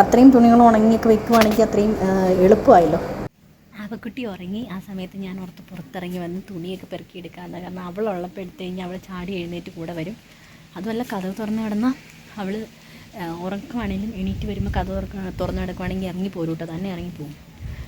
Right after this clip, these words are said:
അതുപോലെ വീട്ടിൽ ചെന്നു, അച്ഛൻ വീട്ടിൽ ചെന്നിട്ട് വീഡിയോ കോൾ വിളിച്ചു, ഉപ്പാനെ മമ്മീനെയൊക്കെ അവിടെ കാണിച്ചു. അമ്മമ്മ, അപ്പ എന്നൊക്കെ വിളിക്കുന്നുണ്ടായിരുന്നു കേട്ടോ. ഇതെല്ലാവരെയും കണ്ടു. കുഴപ്പമില്ല. ഇനി എനിക്ക് ചോറിനിടണം. ഞാൻ എല്ലാ വട്ടവും ആരും ഇല്ലാത്തപ്പം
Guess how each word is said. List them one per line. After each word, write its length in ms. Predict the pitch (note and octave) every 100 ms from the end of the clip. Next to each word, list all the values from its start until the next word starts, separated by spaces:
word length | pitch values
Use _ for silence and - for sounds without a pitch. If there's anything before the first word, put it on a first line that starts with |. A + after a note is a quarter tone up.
| -
അതുപോലെ 280 | F3+ F#3 G#3+ B3 - - A3
വീട്ടിൽ 200 | F#3 G3+
ചെന്നു, 220 | G3 F#3+ A#3+ - - - - - -
അച്ഛൻ 160 | F#3+ G3+
വീട്ടിൽ 140 | F#3 G#3
ചെന്നിട്ട് 220 | G3 G3+
വീഡിയോ 160 | F#3+ F#3+ F#3+
കോൾ 100 | G3+
വിളിച്ചു, 200 | F#3 E3+
ഉപ്പാനെ 420 | G3 G3 F3+ F3+ F3+
മമ്മീനെയൊക്കെ 500 | F3 F3+ F3+ F3 F3+
അവിടെ 320 | E3+ E3+ F3 F#3
കാണിച്ചു. 420 | F3+ D#3+ - - A3 - - - - - - - - - - F3+
അമ്മമ്മ, 280 | E3+ E3 E3+ E3 D#3 E3
അപ്പ 120 | D#3+ E3+
എന്നൊക്കെ 220 | F3+ F3+
വിളിക്കുന്നുണ്ടായിരുന്നു 680 | F3 E3 E3+ D#3+ D3+ E3 F3
കേട്ടോ. 180 | F3 - - - - - - F#3
ഇതെല്ലാവരെയും 540 | F3+ E3+ E3 F3 E3+ F3+
കണ്ടു. 320 | E3+ F#3 B3+ B3 - - - - - - - - - - -
കുഴപ്പമില്ല. 400 | - C4 B3 A3+ - - - - - - - - - -
ഇനി 100 | A3+ A3
എനിക്ക് 200 | G#3 G#3+
ചോറിനിടണം. 420 | G#3 G3+ G3+ G3 F#3+
ഞാൻ 100 | G3 F#3+
എല്ലാ 160 | F#3+ G3
വട്ടവും 260 | G3 G3 F#3+
ആരും 160 | F#3+ F#3+
ഇല്ലാത്തപ്പം 420 | F#3 F3+ F3